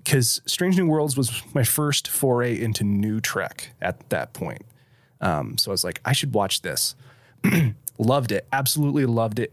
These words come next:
Ate it up. And then as a result of that, um, because, um, for anybody who's seen season two of Star Trek Discovery, um, Captain Pike and Spock and the crew are on that season.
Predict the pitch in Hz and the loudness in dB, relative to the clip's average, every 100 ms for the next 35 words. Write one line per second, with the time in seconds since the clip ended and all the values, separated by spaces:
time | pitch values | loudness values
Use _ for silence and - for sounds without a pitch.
0 | _ 135 135 120 107 104 - - _ _ | _ -2 0 2 2 0 -4 -20 _ _
1 | _ _ _ _ _ - - 135 135 135 | _ _ _ _ _ -10 0 4 4 2
2 | 131 127 135 127 110 107 110 - _ _ | 0 -2 0 0 0 0 -2 -6 _ _
3 | 104 95 92 85 87 - - 110 101 92 | 0 0 0 -2 -4 -2 0 0 0 0
4 | - - - _ _ _ _ _ _ - | -2 -4 -8 _ _ _ _ _ _ 0
5 | 87 80 - - - _ - 117 113 107 | 0 -2 -6 -12 -20 _ 0 0 2 0
6 | 110 - 110 104 95 87 - - _ - | -2 -2 -4 -2 -2 -2 -6 -18 _ -2
7 | 117 101 95 110 95 92 82 - - - | 0 0 -2 -2 0 0 -2 -4 -4 -10
8 | - _ - - 95 98 92 98 - 123 | -20 _ -4 -2 0 -2 -2 -2 -2 -2
9 | 101 95 87 - - _ _ - 80 69 | -2 0 -2 -6 -16 _ _ -2 0 -2
10 | - - - - 135 - 101 - 104 95 | -6 -10 -12 -4 -2 0 -2 0 -2 -2
11 | - - - - - 98 80 - - - | -6 -12 -6 -6 -2 -2 -2 -6 -8 -2
12 | 90 - 104 92 82 120 - 90 87 85 | -2 -2 -2 0 -2 -6 -8 -4 -2 -4
13 | 82 - _ _ _ - 82 - 87 82 | -6 -10 _ _ _ -2 0 0 -2 -2
14 | 76 | -6